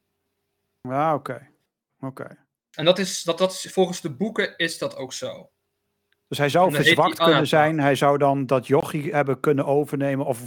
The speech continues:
Speaker 1: worden.
Speaker 2: Dat niet, maar hij zou
Speaker 1: Of
Speaker 2: bijvoorbeeld wel het jochie kunnen hebben vermoord en zelf als dat jochie verder gaan.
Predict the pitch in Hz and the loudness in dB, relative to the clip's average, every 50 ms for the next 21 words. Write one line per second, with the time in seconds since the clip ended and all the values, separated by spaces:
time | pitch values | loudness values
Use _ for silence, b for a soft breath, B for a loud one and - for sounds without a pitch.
0 | - - 131 120 127 139 147 151 160 180 202 220 _ _ - 170 - - - 180 | -16 -14 -6 0 4 4 4 4 2 0 -2 -4 _ _ 2 2 2 2 2 0
1 | 165 175 226 247 226 185 185 196 190 208 180 175 - 190 160 156 202 220 196 185 | 2 2 2 2 2 4 6 6 6 4 -2 0 0 0 4 6 6 6 6 4
2 | 151 160 190 190 190 - 190 180 165 156 156 - - 165 151 156 185 202 160 147 | 2 2 0 0 0 -4 -4 -4 -4 -4 -8 -8 -8 -6 -4 0 2 4 4 4
3 | 160 185 - - 165 160 160 - 180 170 170 175 175 - - - 160 160 - 170 | 4 2 -2 -4 -10 -8 -6 -2 0 2 2 0 -2 -6 -12 -8 -8 -6 -6 -6
4 | 151 143 - 190 185 185 - 120 - - 117 110 - - - - - _ _ | -8 -4 -2 -2 -2 -2 -4 -10 -10 -12 -14 -14 -14 -16 -18 -20 -20 _ _